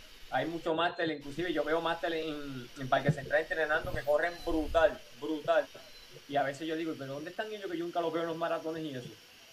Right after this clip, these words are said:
Y, y entiendo que sí, es cuestión de, no sé, enamorarlos. A mí, quien, quien, quien se me acercó mucho fue Mari Cordero, Mari Cordero, y yo dije, "Pues vamos, eh, ella es de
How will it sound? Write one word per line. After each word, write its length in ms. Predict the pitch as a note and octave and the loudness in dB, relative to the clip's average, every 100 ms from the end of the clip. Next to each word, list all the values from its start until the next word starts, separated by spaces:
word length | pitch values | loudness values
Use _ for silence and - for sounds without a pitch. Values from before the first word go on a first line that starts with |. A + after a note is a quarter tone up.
| - - | -12 -4
Y, 680 | D3 C#3+ C3+ C3 B2 A2+ - - | -2 -2 -2 -2 -4 -6 -8 -4
y 80 | C#3+ | -4
entiendo 360 | C3+ C#3 E3+ | -2 -2 0
que 120 | F#3 | 2
sí, 340 | D#3 D#3+ G3 - | 2 0 -2 -6
es 80 | - | -4
cuestión 300 | F#3 F3+ F#3 | -2 0 2
de, 460 | F3+ D#3+ C#3+ B2 - | 4 4 4 0 -6
no 120 | C#3 | -6
sé, 300 | - E3 G3 | 2 6 6
enamorarlos. 880 | E3+ D3+ C#3 C#3+ G3 G3 F#3+ F#3 F3+ F3+ - - - - - | 6 4 6 8 8 6 0 -2 -4 -6 -14 -20 -20 -20 -10
A 120 | C3+ C#3 | -6 -4
mí, 280 | C#3 F3+ F#3+ | -4 -8 -6
quien, 180 | F#3 E3 | -8 -6
quien, 440 | D3+ D3+ D3+ C#3+ C3+ | -8 -8 -6 -8 -6
quien 180 | C#3+ C#3 | -6 -2
se 120 | C#3+ | 2
me 80 | C#3 | 2
acercó 300 | D3 - D3+ | 2 0 0
mucho 280 | E3+ E3+ | 0 -2
fue 160 | E3 E3 | 0 4
Mari 220 | D#3 D#3 | 6 4
Cordero, 680 | D#3 C#3+ C#3 F#3 G#3 G3+ F#3+ | 4 2 6 8 8 4 2
Mari 220 | D#3+ D#3 | 0 0
Cordero, 360 | D3+ D#3+ G3 F#3 | -2 2 2 2
y 40 | |
yo 60 | F#3 | -2
dije, 120 | E3+ | -2
"Pues 140 | D#3 | 0
vamos, 360 | E3+ F#3+ E3 C#3+ | 0 0 0 -4
eh, 140 | C3+ C3 | -6 -12
ella 160 | C#3+ E3 | -10 -8
es 80 | E3 | -8
de 440 | E3+ D#3+ D3 | -12 -10 -12